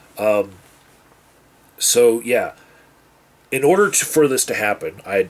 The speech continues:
I also did the math on this, you're gonna need forty-two of them. Okay?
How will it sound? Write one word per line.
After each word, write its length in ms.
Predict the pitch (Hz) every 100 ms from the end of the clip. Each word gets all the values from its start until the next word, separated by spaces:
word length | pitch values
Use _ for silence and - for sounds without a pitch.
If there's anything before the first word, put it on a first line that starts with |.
| 104
I 80 |
also 280 | 92 104 -
did 160 | 104 104
the 80 | 104
math 300 | 104 98 120
on 140 | 117
this, 460 | 113 78 73 - - - _ _ _ _ _ _ _ _ _ _ _ -
you're 140 | 123
gonna 180 | 127 143
need 240 | 139 131
forty-two 1600 | - - - 139 151 139 135 135 _ - - - 139 104 90 76 71 _ _ _ _ _ -
of 280 | 95 85
them. 240 | 87 76 - _ _ _ _ _ _ _ _ _ -
Okay? 520 | 92 90 90 87 87